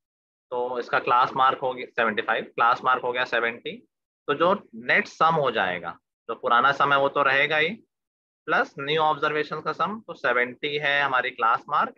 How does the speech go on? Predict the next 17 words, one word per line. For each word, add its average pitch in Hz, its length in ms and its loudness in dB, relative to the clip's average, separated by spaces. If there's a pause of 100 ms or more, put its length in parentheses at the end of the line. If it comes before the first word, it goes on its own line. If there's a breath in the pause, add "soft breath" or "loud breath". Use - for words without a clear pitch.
into 117 340 -14
x, 87 160 -8
seventy 117 560 -2
x, - 300 -12
ये 135 140 -2
रहा 139 220 4
total 123 420 0
sum, 120 380 -2 (600)
divided 131 440 2
by 143 120 4
total 139 260 0
observation 135 500 0
हो 127 120 0
गई 135 160 -6 (880)
one 139 280 0 (100)
forty 127 460 -2
plus 127 460 -2